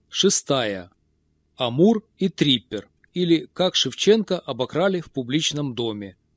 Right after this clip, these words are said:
Лежу оце, братику, стогну та проклинаю все на світі. Нижче пупа — лихо. Із письма Тараса Шевченка Віктору Закревському. В тысяча восемьсот пятьдесят седьмом году по дороге с солдатской службы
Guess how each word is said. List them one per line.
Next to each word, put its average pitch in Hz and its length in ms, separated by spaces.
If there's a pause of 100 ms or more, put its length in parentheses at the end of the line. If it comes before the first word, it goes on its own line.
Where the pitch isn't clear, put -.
(320)
Лежу 156 460
оце, 175 280
братику, 156 640
стогну 165 520
та 165 120
проклинаю 160 640
все 202 260
на 175 120
світі. 120 580 (380)
Нижче 175 420
пупа — 160 540
лихо. 143 520 (400)
Із 139 180
письма 151 400
Тараса 143 420
Шевченка 180 720 (140)
Віктору 147 480
Закревському. 117 800 (1040)
В - 20
тысяча 165 380
восемьсот 127 480
пятьдесят 131 460
седьмом 127 420
году 160 420 (120)
по 127 100
дороге 160 340
с - 60
солдатской 127 580
службы 160 560